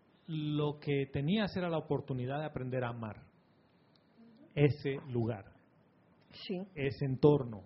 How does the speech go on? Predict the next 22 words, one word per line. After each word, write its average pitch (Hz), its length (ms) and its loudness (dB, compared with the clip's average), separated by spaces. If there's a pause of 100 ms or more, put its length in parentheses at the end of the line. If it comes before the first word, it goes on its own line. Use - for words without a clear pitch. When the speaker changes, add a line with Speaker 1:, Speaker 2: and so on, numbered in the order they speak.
(120)
Speaker 1:
esa 123 220 -8
gente 151 460 -2
que 117 180 -10
aparentemente 147 840 -4
es 135 80 -2
repulsiva 160 800 -6
y 135 120 -12
que 127 100 -8
en 117 100 -6
realidad 117 400 -6
te 139 80 -8
está 135 480 -6 (220)
haciendo 131 640 -6 (180)
ver 147 440 -2
la 131 200 -8
parte 143 600 -4 (920)
repulsiva 143 640 0
que 135 160 -4
hay 151 600 -6
en 123 280 -4
tu 127 140 -6
personalidad, 120 880 -6